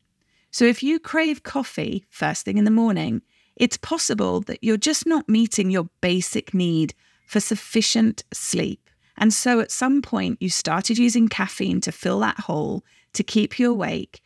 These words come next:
and over time that became a bad habit or maybe even an addiction. Or if you're craving wine at the end of the day, it's possible that you're not be-, meeting your basic need for relaxation or de-stressing in other ways.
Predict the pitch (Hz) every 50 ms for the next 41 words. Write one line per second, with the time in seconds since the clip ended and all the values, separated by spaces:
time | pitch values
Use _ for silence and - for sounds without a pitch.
0 | _ _ _ _ - - 185 202 214 208 208 185 202 - - - - 277 294 285
1 | 247 202 - - 180 190 202 _ _ _ _ _ - 196 170 - - 202 - 220
2 | 214 202 202 208 - 180 190 190 185 202 - 226 220 - 170 - 208 208 - -
3 | - _ _ _ - 190 170 165 165 170 - 98 - - 202 208 202 - 208 214
4 | 208 208 208 - 247 - - - - - - - 214 - _ _ _ _ _ _
5 | _ _ _ _ _ _ - 208 214 226 214 - 262 247 - - - - - 302
6 | 320 320 320 294 226 202 175 180 208 180 202 240 254 247 226 180 151 160 160 -
7 | - - 180 175 175 175 180 196 185 - 226 - 110 104 165 - - _ _ _
8 | _ _ _ - 226 - - - - 285 262 - - 254 254 131 135 - - -
9 | - 196 220 240 247 247 226 - - 196 - - 220 240 240 - 214 220 226 226
10 | 233 - - 254 254 262 247 208 175 185 - - 175 185 185 - - - - -
11 | 196 226 262 269 247 196 165 160 - - - - - 175 175 175 - _ _ _
12 | _ _ - - 185 202 202 208 214 - - - - - 262 269 240 - - -
13 | - - - - - - 180 180 175 170 - - 190 196 185 - - - - 247
14 | 247 202 - - - - - 196 - - - 175 180 - - 180 185 180 180 208
15 | 220 220 202 - - - - -